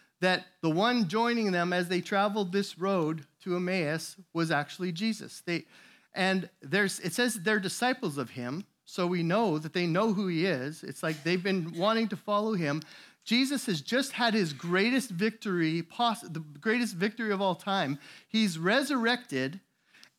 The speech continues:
and now, instead of staying in Jerusalem, they're like, "Yeah, we're outta here," and they're on this road walking away from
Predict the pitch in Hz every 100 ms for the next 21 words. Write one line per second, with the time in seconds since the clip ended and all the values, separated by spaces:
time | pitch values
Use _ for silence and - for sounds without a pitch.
0 | - 202 214 226 220 190 - _ - 170
1 | 262 269 214 220 - 202 190 - 254 311
2 | 254 - 254 262 262 233 175 196 294 311
3 | 180 156 160 165 - 190 196 180 - -
4 | _ _ - 214 220 160 214 226 233 214
5 | 190 180 185 - 175 185 196 202 185 -
6 | 165 214 156 160 180 - 180 165 170 190
7 | 165 - 160 156